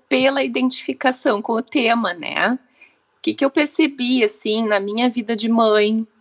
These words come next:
que, que eu vi e vivi,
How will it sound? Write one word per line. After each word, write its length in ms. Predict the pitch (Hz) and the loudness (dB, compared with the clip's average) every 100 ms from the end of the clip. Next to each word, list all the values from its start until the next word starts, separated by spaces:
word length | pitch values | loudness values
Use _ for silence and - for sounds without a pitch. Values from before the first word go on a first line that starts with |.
| _ _ _ _ | _ _ _ _
que, 200 | - - _ _ | -6 -6 _ _
que 120 | - 254 | 0 0
eu 80 | |
vi 460 | 247 247 262 294 - _ - | 2 2 4 4 0 _ -6
e 220 | 233 233 | -2 0
vivi, 560 | 214 220 214 240 302 | 0 0 2 6 8